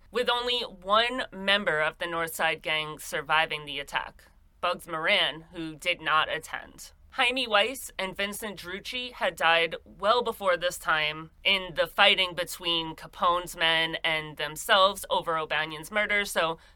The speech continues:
they're not present for this because they're already dead. Capone's men rented out an apartment across the street from the North Side Gang's center of operations, and they dressed up as cops and carried out a fake raid.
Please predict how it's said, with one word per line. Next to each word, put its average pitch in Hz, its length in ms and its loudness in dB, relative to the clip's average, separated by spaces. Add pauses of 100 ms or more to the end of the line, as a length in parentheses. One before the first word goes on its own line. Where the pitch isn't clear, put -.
(120)
they're 262 360 4
not 208 380 6 (280)
present 185 520 2
for 170 140 -2
this 156 220 -4
because 151 300 -12
they're 165 300 0
already 151 280 -2
dead. - 320 -12 (480)
Capone's 254 440 0
men 185 220 2
rented 170 360 0
out 180 200 6
an 165 100 0
apartment 202 580 -2
across 208 300 -2
the 285 120 -10
street 175 360 -8
from 165 320 -2
the 160 100 -2
North 160 300 -4
Side 156 240 2
Gang's 156 300 -2
center 156 400 -4
of 147 140 0
operations, 156 840 -4 (320)
and 190 220 0
they 202 80 -2
dressed 247 340 0
up 370 140 -2
as 226 160 -4
cops - 600 2
and 175 280 -2
carried 196 360 4
out 170 220 4
a 165 100 -6
fake 160 360 -6 (100)
raid. - 380 -14